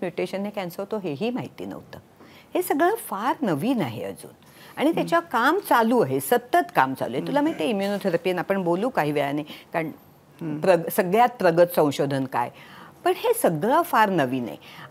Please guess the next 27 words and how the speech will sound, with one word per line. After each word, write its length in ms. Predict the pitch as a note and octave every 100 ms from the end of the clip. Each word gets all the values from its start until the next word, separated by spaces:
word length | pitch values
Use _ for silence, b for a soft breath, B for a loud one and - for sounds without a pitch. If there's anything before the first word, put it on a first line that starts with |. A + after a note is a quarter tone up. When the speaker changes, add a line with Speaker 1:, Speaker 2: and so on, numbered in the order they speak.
| -
Speaker 1:
आत्ता 440 | F3 - - E4
माझी 500 | F4 C#3 C#3+ - F4+
इच्छा 340 | E4+ - C4+
एवढीच 420 | A3 E3 E3 E3+ B2
आहे 280 | A#2 B2 D#3 _ _ _ -
की 100 | D4 -
अजूनही 640 | F3+ E3 D#3 D#4 G#3 F#2+ E2+ - - - b b b
हा 320 | - F#3 B3
रोग 320 | D4+ D4+ C#4+ G3
झाला 320 | E3 D#3 F3
तर 140 | G3 A#3
त्याच्यातून 560 | G3 E3 F3 A#3 G#3
बाहेर 360 | D3 C3 E3+ A3
पडायची 540 | G3+ D#3+ D#3 D3+ F3+
वाट 240 | D3 C#3 C#3+
फार 240 | - D3
कठीण 360 | - B2 - G#2+
असते. 440 | D2 - - - - _ _ b b b -
तर 40 | - -
आपल्याकडून 920 | D#3 - - G3+ B3 E4 D#4 D4+ D#4 D4
आपण 360 | F3+ - B3 A#3
जेवढे 460 | F3 D3+ D3+ G3+
प्रयत्न 460 | C#4+ B3+ A3 - G3
करता 360 | F#3 D3+ - C#3
येतील 420 | C3 D#3 D#3+ D#3+
तेवढे 300 | C3 B2+ F#3+
करावेत. 540 | G3 C#3 G#2+ A#1+ F2